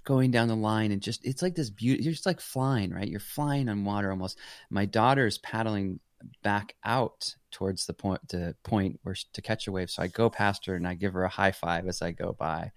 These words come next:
And it just, I mean, it fills your heart with, with joy. Same thing as just, you know, I do a walk with my dogs every morning. Um, this morning in the dark and the stars were out and it's very quiet. And then the sun starts to rise and you hear the birds. And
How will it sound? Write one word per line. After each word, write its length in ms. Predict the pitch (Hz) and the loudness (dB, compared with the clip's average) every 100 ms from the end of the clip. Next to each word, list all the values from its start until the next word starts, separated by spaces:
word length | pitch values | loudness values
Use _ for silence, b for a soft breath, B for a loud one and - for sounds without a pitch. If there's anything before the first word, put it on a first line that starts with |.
| B B B B B B | B B B B B B
And 100 | 131 | -6
it 80 | 127 | -2
just, 320 | 175 165 - _ _ | -2 -2 -4 _ _
I 40 | 147 | -6
mean, 100 | 156 | -6
it 80 | |
fills 260 | - 214 190 | -2 -2 -2
your 120 | 185 | -2
heart 320 | 156 170 170 - _ _ - | -2 -2 -4 -8 _ _ -12
with, 140 | 143 139 _ - | -8 -8 _ -10
with 280 | 135 131 - | -4 -4 -6
joy. 500 | - 170 110 - - B B B B | -4 -2 -2 -6 -10 B B B B
Same 260 | - 233 277 | -2 0 2
thing 280 | 269 226 196 | 0 0 0
as 140 | 160 | -2
just, 300 | - 165 - _ _ | 0 -2 -2 _ _
you 100 | - | -6
know, 60 | 151 | 0
I 100 | 131 | 0
do 180 | 127 127 | 2 4
a 40 | |
walk 360 | 113 117 117 120 | 6 6 4 0
with 120 | 120 | 0
my 140 | 110 | 0
dogs 420 | 95 92 123 147 | 2 2 2 -2
every 220 | - - 87 | -6 -4 -4
morning. 480 | 92 90 87 92 - | -4 -4 -4 -6 -8
Um, 220 | 90 90 | -6 -4
this 200 | 95 - | -4 -2
morning 300 | 98 98 95 | -2 0 0
in 120 | 95 | -2
the 60 | 92 | -4
dark 480 | 87 92 113 - - - | 0 0 0 -4 -14 -10
and 160 | 90 | -6
the 40 | 90 | -4
stars 440 | - 80 104 110 | -2 0 -2 -2
were 160 | - 62 | -6 -4
out 260 | 85 85 - | -4 -6 -8
and 100 | 87 | -8
it's 160 | 85 - | -8 -10
very 260 | - 92 98 | -8 -6 -6
quiet. 580 | - 87 95 107 - - | -6 -6 -2 -2 -6 -6
And 80 | 90 | -4
then 200 | 92 90 | -2 -2
the 80 | |
sun 500 | 87 - - 92 101 | -2 -4 -2 0 0
starts 340 | 95 - 92 - | 0 -2 -2 -4
to 140 | 92 | -4
rise 440 | 87 90 85 85 92 | -2 0 0 -2 -4
and 80 | |
you 80 | 92 | -6
hear 200 | 90 92 | -2 -2
the 80 | 90 | -4
birds. 600 | - 80 101 95 90 - | -4 -2 0 0 -2 -4
And 120 | 85 | -6